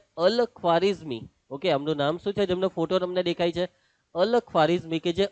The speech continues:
અરબ દેશના છે. તો તેમને પણ વિવિધ પ્રકારના દ્વિઘાત સમીકરણનો અભ્યાસ કર્યો હતો. એટલે કે આ જે ગણિતશાસ્ત્રી છે, આપણા દાદાજી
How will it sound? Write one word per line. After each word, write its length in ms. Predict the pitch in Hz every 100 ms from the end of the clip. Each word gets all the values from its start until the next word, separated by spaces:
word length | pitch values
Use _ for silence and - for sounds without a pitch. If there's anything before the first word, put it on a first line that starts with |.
| -
અરબ 260 | 160 190
દેશના 420 | 185 156 90 123 110
છે. 220 | - 107 _ _ _ _ _
તો 140 | 175
તેમને 400 | 175 175 175 185
પણ 240 | 240 240 208
વિવિધ 420 | 135 131 170 240 -
પ્રકારના 440 | 190 185 196 208
દ્વિઘાત 520 | 175 139 160 151 196
સમીકરણનો 600 | - 175 175 175 165 170
અભ્યાસ 540 | 165 131 120 135 143 -
કર્યો 260 | 113 107 104
હતો. 240 | 104 113 _ _ _
એટલે 140 | 123 135
કે 120 | 143
આ 80 | 135
જે 160 | 147
ગણિતશાસ્ત્રી 720 | 151 143 185 - 160 151 165 165
છે, 140 | -
આપણા 260 | 117 123 123
દાદાજી 520 | 120 127 147 117